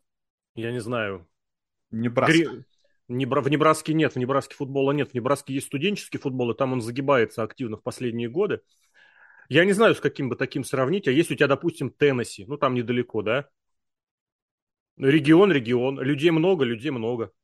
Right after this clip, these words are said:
Speaker 1: И че?
Speaker 2: Мне кажется, там немного людей, ну, по сравнению с Лос-Анджелесом. Плюс там еще люди, которые зарабатывают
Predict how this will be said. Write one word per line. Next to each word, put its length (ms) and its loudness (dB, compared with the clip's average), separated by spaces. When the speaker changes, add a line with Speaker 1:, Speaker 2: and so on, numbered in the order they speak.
Speaker 1:
И 100 -6
че? 340 -4
Speaker 2:
Мне 240 -10
кажется, 320 -8
там 180 -6
немного 340 -6
людей, 260 -10
ну, 120 -6
по 80 -20
сравнению 360 -4
с 120 -16
Лос-Анджелесом. 760 -8
Плюс 260 -4
там 180 0
еще 200 -4
люди, 220 -4
которые 720 -4
зарабатывают 760 -4